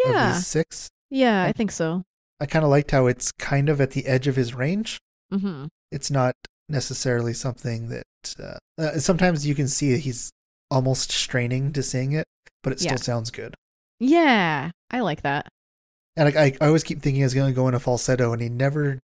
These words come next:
Speaker 1: quite does.
Speaker 2: I kinda wanted him to do a little bit more with that high note, like, the
Speaker 1: Yeah.
Speaker 2: really high one, 'cause I feel like that's, like, the pinnacle of the song.
Speaker 1: Yeah, he kinda cheated on that.
Speaker 2: Yeah, he, he, <sighs> if
Speaker 1: He dropped back
Speaker 2: he,
Speaker 1: down, I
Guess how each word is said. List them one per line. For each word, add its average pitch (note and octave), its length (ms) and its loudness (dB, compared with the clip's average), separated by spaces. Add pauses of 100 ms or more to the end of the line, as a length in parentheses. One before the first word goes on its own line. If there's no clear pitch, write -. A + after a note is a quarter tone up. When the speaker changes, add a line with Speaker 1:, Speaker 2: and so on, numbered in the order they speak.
(220)
Speaker 1:
quite C#3+ 200 -4 (200)
does. F#3+ 500 -4 (200)
Speaker 2:
I C#4+ 100 2
kinda G4+ 280 4
wanted A#3 280 4
him A#3 140 4
to G#3+ 80 0
do G#3 180 4
a F3 100 2
little F3 400 2
bit G3 180 2
more G#3 240 2
with G3+ 140 2
that E3+ 180 4
high D#3+ 220 -4
note, G3 320 0 (160)
like, E3+ 140 -4
the D#3 100 4
Speaker 1:
Yeah. B2 160 6
Speaker 2:
really A2+ 180 0
high E3 260 0
one, G#3+ 420 2
'cause F#3+ 180 0
I F#3+ 80 4
feel F#3 120 2
like F#3+ 120 4
that's, F#3 260 0
like, E3+ 300 0
the E3 460 0 (100)
pinnacle F3+ 460 0
of D#3 160 -4
the D3+ 80 -4
song. F#3+ 640 -2 (240)
Speaker 1:
Yeah, C#3+ 100 0
he B2+ 100 2
kinda B2+ 260 -2
cheated A#2 360 -4
on B2+ 140 -6
that. A#2+ 180 -12 (140)
Speaker 2:
Yeah, C4 460 6
he, C4+ 360 2
he, C4 400 2 (140)
<sighs> - 360 -6
if A3+ 200 0
Speaker 1:
He E3+ 160 0
dropped B3+ 260 4
back B2+ 140 2
Speaker 2:
he, A#3+ 80 -2
Speaker 1:
down, A#2+ 260 0
I A#2 60 -4